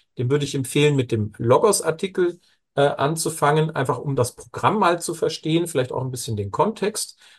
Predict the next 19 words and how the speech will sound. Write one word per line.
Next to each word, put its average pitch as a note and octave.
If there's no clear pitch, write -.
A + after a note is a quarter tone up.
Und D3
wenn C#3+
man D3
eher C3+
systematisch B2
interessiert C#3
ist, -
vielleicht A#2+
den A2+
Encyclopädie A#2
Britannica-Artikel D#3+
sich C#3
mal D3
anschauen. D3+
Das C3
ist C#3
eine C#3
gute E3
Zusammenfassung, C#3+